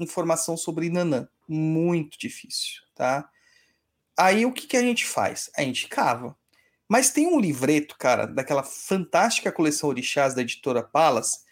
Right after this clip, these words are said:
que é esse aqui, tá? Nanã, da Cleo Martins, A Senhora dos Primórdios, tá? Da coleção Orixás.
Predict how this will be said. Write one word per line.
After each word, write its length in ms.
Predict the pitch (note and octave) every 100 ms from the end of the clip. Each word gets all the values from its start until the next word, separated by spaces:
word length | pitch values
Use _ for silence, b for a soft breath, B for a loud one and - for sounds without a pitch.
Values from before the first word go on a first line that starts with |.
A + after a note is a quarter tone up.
| b b
que 120 | -
é 40 | D3
esse 260 | F3 -
aqui, 380 | G3 - - D3+ _ _ _ _ _ _ -
tá? 320 | C3 C#3 - _ _ -
Nanã, 540 | D3 E3+ D#3 C3+ F#3+ - _ _ _ _ _ -
da 140 | D3+ C3
Cleo 240 | - D3
Martins, 500 | C#3 B2 - D3+ D#3
A 60 | D3
Senhora 320 | - C#3+ D3
dos 120 | C#3+
Primórdios, 880 | - F3+ E3+ C3+ C3+ A#2+ - A#2+ -
tá? 160 | C#3
Da 120 | C3+
coleção 360 | B2+ C3 B2+ C#3
Orixás. 640 | B2+ C3 - F#2 - -